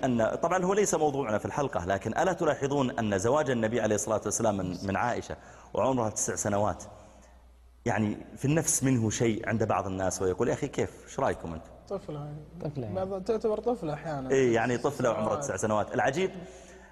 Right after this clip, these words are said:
Speaker 1: كنت أبحث في سيرة عائشة، فوجدت أن النبي عليه الصلاة والسلام لما خطبها، خطبها يعني مثل ما نقول نحن حجزها.
Speaker 2: مم.
Speaker 1: مثل لما يأتي واحد مثلًا إليك وعندك بنت عمرها ثلاث عشرة سنة،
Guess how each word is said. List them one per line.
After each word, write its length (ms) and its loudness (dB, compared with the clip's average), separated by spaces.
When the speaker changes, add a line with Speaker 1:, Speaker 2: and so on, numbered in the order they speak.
Speaker 1:
كنت 200 2
أبحث 360 0
في 80 -2
سيرة 300 2
عائشة، 400 -2
فوجدت 680 0
أن 120 4
النبي 380 4
عليه 200 4
الصلاة 320 0
والسلام 320 -2
لما 280 2
خطبها، 800 -2
خطبها 460 0
يعني 220 -2
مثل 200 -2
ما 120 2
نقول 240 2
نحن 240 0
حجزها. 480 -2
Speaker 2:
مم. 240 -12
Speaker 1:
مثل 220 2
لما 160 2
يأتي 260 2
واحد 300 0
مثلًا 260 2
إليك 560 0
وعندك 400 0
بنت 220 0
عمرها 380 2
ثلاث 320 0
عشرة 380 0
سنة، 220 -2